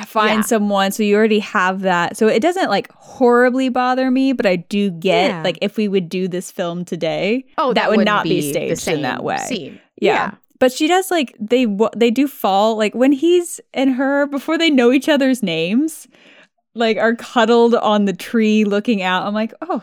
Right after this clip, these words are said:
Speaker 1: they're just, what a romantic,"
Speaker 2: Like,
Speaker 1: like,
Speaker 2: already
Speaker 1: oh.
Speaker 2: there.
Speaker 1: Yeah, like, give me
Speaker 2: <laughs>
Speaker 1: my, like, fan. I'm just gonna, like, go <laughs> for,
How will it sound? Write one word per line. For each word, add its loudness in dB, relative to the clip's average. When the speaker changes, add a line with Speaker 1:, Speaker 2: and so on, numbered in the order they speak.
Speaker 1:
they're -2
just, -8
what -2
a 2
romantic," 0
Speaker 2:
Like, 2
Speaker 1:
like, -2
Speaker 2:
already 2
Speaker 1:
oh. 4
Speaker 2:
there. 0
Speaker 1:
Yeah, 2
like, 4
give 2
me 2
Speaker 2:
<laughs> -2
Speaker 1:
my, 2
like, 0
fan. 2
I'm 4
just -2
gonna, 0
like, -4
go 2
<laughs> 2
for, -6